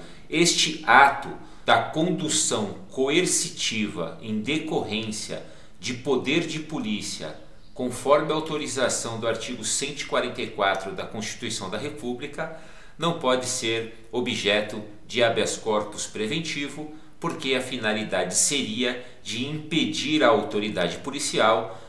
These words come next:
de ter conhecimento sobre materialidade e autoria de um crime. Portanto, não tem cabimento habeas corpus preventivo, objetivando impedir a condução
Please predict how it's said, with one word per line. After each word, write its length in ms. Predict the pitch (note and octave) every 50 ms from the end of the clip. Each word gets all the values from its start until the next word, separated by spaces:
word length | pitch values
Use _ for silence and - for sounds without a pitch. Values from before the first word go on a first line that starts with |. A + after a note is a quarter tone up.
| -
de 140 | - E3+ E3+
ter 260 | E3+ - C#3+ C#3 C#3+
conhecimento 880 | - C#3+ C3+ C3 B2 B2+ - B2+ A2+ F2+ F#2 G2 G#2+ G#2+ G#2+ A#2 A#2 A2+ - - - - -
sobre 320 | - - - A#2+ - G#2
materialidade 1120 | G#2+ A2+ C3 - - D#3 D3 B2+ C3+ B2 A2 A2 G#2 G#2 G#2+ G#2+ A2+ A2+ A2 - A#2+ A#2+ A#2
e 140 | A#2 A#2+ A#2
autoria 500 | A2+ A2+ A2+ - A2 G#2 G#2+ A2 A2 G#2
de 140 | G#2 G#2+ A2
um 80 | G#2+
crime. 580 | - - - A2+ A2 G2+ F2+ E2 D#2+ - - - - - - - - - - _ - - - - - - - - - - -
Portanto, 840 | - C#3+ B2+ A2+ - - - B2 A#2+ B2 B2 B2 - A#2+ A#2 A2 - -
não 300 | F#2+ F#2+ A2 C3 D3 C3
tem 220 | - - A#2+ A2
cabimento 680 | - - G#2+ G2+ F2 G2 F2+ E2+ E2+ E2+ E2 - - F#2
habeas 360 | G2 G#2 F#2 G#2+ F#2+ - -
corpus 500 | - - F2 E2 D#2+ - - G2+ F#2+ -
preventivo, 960 | - - B2+ B2+ A#2+ B2+ C3 B2 - - - C#3 C#3+ C3+ A#2+ C3+ C#3+ C3+ - - - - - - - - -
objetivando 920 | - - C#3+ C3+ C#3+ A#2+ G2+ A#2 A2+ - - G#2+ E2 F#2 F2+ F2+ F2+ E2 F2
impedir 800 | F#2 G2+ G2+ - B2+ B2 G#2 - - F2 G#2+ B2 C3 B2+ B2+ - - - - - - -
a 120 | - G2+ G2
condução 1120 | - - - C3 C#3 C#3+ C#3 B2 A#2+ G#2 - - - - G#2+ F#2+ F#2 F2 F2 - -